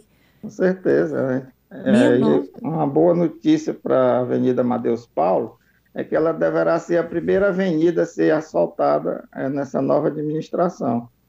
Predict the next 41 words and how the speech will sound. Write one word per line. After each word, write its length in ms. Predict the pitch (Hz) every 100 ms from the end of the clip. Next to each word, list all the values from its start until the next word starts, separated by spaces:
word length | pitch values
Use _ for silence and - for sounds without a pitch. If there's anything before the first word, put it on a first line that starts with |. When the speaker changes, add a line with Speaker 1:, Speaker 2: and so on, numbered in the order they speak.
| _ _
Speaker 1:
A 100 | -
Avenida 340 | 135 165 175 175
Amadeus 440 | 170 165 175 -
Paulo, 300 | - 165 175
ela 180 | 175 175
inicia 460 | 165 165 151 165 156
no 100 | 160
Monte 360 | 160 185 190
Verde, 420 | 143 147 170 170
ela 160 | 165 160
tem 300 | 165 165 156
dois, 680 | 196 220 214 208 180 - _ _ _
dois 320 | 143 165 180
mil 220 | 180 202 220
e 40 |
quinhentos 420 | 196 196 190 -
metros, 440 | 170 160 180 - 143
dois 240 | 196 202
vírgula 260 | 180 190 165
cinco 280 | 185 175
quilômetros 340 | - 156 156 156
de 60 |
extensão, 640 | 147 - 156 - 143 151 170 - _ -
é 80 | 135
uma 100 | 147
das 200 | 151 151
maiores 320 | 151 165 160
da 120 | 170
Zona 260 | 160 175 151
Norte, 480 | 135 151 170 185 _ _ _ _ - -
e 120 | 143
o, 200 | 147 - 139
e 100 | 135
o 80 |
prefeito, 440 | 131 143 135 143 135
doutor 260 | 139 147
Pessoa, 500 | - 147 - 151 151
já 140 | 143 151
pediu 500 | - 165 156 160 175
o 60 |
orçamento 560 | 175 170 170 160 156